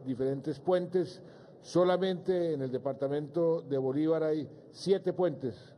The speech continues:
que fueron aprobados, eh, pero vías hay en todos los departamentos. Eh, aparte de las vías, eh, se a-, se aprobaron proyectos en, en otros frentes, por ejemplo,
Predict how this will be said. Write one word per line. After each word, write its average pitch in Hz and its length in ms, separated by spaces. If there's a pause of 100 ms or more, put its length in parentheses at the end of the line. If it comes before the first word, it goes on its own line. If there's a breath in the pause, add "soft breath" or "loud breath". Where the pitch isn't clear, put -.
(500)
que 127 120
fueron 151 260
aprobados, 147 720 (680 loud breath)
eh, 120 280
pero 131 180
vías 160 400
hay 156 220
en 135 100
todos 160 280
los 135 80
departamentos. 139 840 (460 loud breath)
Eh, 120 300
aparte 151 440
de 160 80
las 131 180
vías, 156 500 (400 loud breath)
eh, 117 280
se 127 220
a-, 131 280
se 120 320
aprobaron 139 500
proyectos 139 500
en, 117 280 (100)
en 127 120
otros 147 380
frentes, 170 640
por 135 200
ejemplo, 143 680